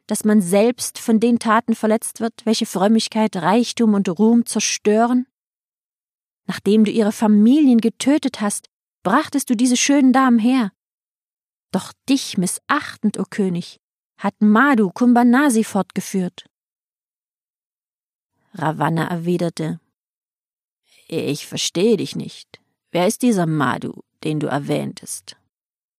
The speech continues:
Ärgerlich sprach Vibhishana zu seinem Bruder: „Höre,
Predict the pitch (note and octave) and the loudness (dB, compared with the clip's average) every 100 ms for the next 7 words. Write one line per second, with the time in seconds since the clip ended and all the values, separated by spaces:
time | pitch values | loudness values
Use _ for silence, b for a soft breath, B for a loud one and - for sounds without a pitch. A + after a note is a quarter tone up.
0 | _ _ _ _ _ _ _ _ _ _ | _ _ _ _ _ _ _ _ _ _
1 | _ _ _ - G3+ G#3+ A#3 A3 - - | _ _ _ 0 2 2 0 0 -2 -6
2 | E3+ F#3 F#3 F#3 F3+ - F#3+ F#3+ G3 - | -6 -6 -4 -4 -4 -4 -2 0 -2 -4
3 | E3+ E3+ F3 E3+ E3 F3 F3+ F3+ F3+ _ | -6 -4 -4 -4 -4 -4 -2 -4 -6 _
4 | _ _ _ _ _ _ _ _ _ - | _ _ _ _ _ _ _ _ _ -2
5 | B3 G3+ E3 F3 | 2 2 -2 -10